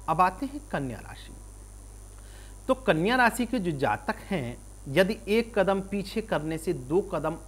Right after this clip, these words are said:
आगे बढ़ जाने की संभावना बन रही है, तो आप इसमें बिल्कुल भी संकोच ना करें। इस सप्ताह अपनी ईगो को किनारे रखकर काम करने पर सफलता की संभावना बनेगी।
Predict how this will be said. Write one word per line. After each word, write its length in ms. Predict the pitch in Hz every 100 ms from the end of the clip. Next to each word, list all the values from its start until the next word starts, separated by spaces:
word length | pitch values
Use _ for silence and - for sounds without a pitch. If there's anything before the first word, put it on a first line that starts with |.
| - -
आगे 280 | 131 143 185
बढ़ 220 | 131 117
जाने 300 | 120 131 147
की 120 | 127
संभावना 760 | - 127 110 98 147 156 226 185
बन 200 | 147 160
रही 280 | 165 185
है, 200 | 135 143 - - - - -
तो 60 |
आप 280 | 180 180 185
इसमें 320 | 196 214 190
बिल्कुल 320 | 160 170 185
भी 120 | 180 202
संकोच 760 | - 170 127 - 190 - -
ना 60 | -
करें। 300 | - - - - - - - - - - - - - 208
इस 180 | 214
सप्ताह 440 | 240 - - - - -
अपनी 380 | - - 214 214
ईगो 260 | 165 160 214
को 200 | 214 175
किनारे 460 | - 143 127 135
रखकर 380 | 117 - - 143 123 - - - - -
काम 220 | 160 175 208
करने 340 | 180 147 156
पर 160 | 151 -
सफलता 540 | - 151 156 147 143
की 160 | 143 170
संभावना 760 | - 123 110 101 123 143 131
बनेगी। 440 | 101 - - -